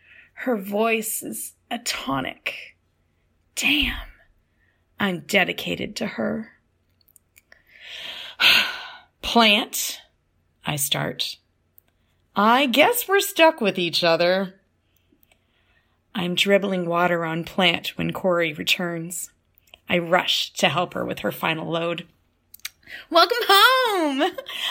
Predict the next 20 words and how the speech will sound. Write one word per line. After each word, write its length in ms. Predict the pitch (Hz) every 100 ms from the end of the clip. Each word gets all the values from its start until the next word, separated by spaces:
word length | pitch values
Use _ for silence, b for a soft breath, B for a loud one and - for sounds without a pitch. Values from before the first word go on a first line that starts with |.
| B
I 140 | - 180
enthuse, 840 | 170 170 - 190 175 208 262 - B B
lifting 540 | 220 214 208 - 214 196
her, 360 | 214 208 220
spinning 640 | 240 - - - 254 226
her, 420 | 226 240 226 240 262 B B
feet 500 | - - 302 - 277
whacking 560 | 226 277 311 320 294
boxes 480 | 233 254 269 - 294
with 160 | 240 233 -
each 320 | 302 - -
rotation. 680 | 254 233 277 277 - 359 453 - _ b b b b b b b b b
"Are 120 | - 156
you 280 | 160 294
ready 280 | 214 147 254
for 200 | 294 -
this?" 580 | 330 381 427 - - - _ -
she 340 | - - 156
asks. 720 | 147 147 180 - - - - - _ _ _ _ _ _
I 360 | - 185 180 175